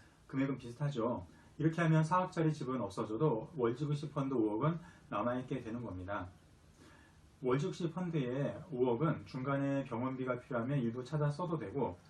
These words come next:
남으면 자식들한테 물려줄 수도 있습니다. 주택연금은 구억 원 이하의 주택만 되는데요. 만약 집값이 한 십오억이라서 어차피 주택연금 가입도 안 되는데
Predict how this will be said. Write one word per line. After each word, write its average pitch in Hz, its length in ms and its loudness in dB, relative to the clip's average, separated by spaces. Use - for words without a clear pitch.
남으면 123 540 2
자식들한테 143 680 0
물려줄 120 380 -2
수도 - 180 -8
있습니다. 101 400 -8
주택연금은 135 640 4
구억 139 320 4
원 135 180 4
이하의 143 400 2
주택만 120 480 -4
되는데요. 101 540 -6
만약 147 240 4
집값이 143 460 0
한 131 120 0
십오억이라서 156 800 0
어차피 156 420 0
주택연금 143 560 2
가입도 110 320 -2
안 101 140 -4
되는데 113 600 -4